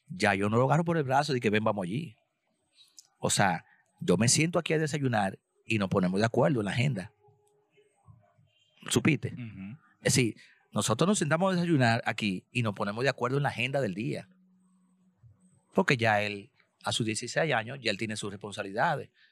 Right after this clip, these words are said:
Speaker 1: Él tiene su escuela, tiene su estudio, tiene natación, tiene inglés, y ya él se mueve solo en el metro. Y yo a veces tengo que estar pendiente, "¿Tú tienes dinero?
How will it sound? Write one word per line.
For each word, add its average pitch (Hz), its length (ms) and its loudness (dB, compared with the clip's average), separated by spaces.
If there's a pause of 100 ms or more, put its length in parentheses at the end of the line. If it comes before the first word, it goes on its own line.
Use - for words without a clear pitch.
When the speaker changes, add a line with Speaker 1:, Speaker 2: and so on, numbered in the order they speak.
(200)
Speaker 1:
Él 104 140 -6
tiene 98 180 -8
su 117 100 -6
escuela, 143 340 0
tiene 110 180 -8
su 123 100 -12
estudio, 143 380 -8
tiene 107 200 -10
natación, 139 540 -6
tiene 123 180 -6
inglés, 131 340 0 (200)
y 120 140 -2
ya 107 80 2
él 107 60 0
se 113 120 -6
mueve 110 220 -8
solo 110 240 -6
en 107 60 -10
el 98 80 -10
metro. 113 400 -4 (1080)
Y 113 100 -2
yo 107 100 4
a - 20 4
veces 110 160 -2
tengo 113 200 -2
que 113 40 -6
estar 117 140 -2
pendiente, 123 400 -2
"¿Tú 139 120 -16
tienes 160 200 2
dinero? 156 500 0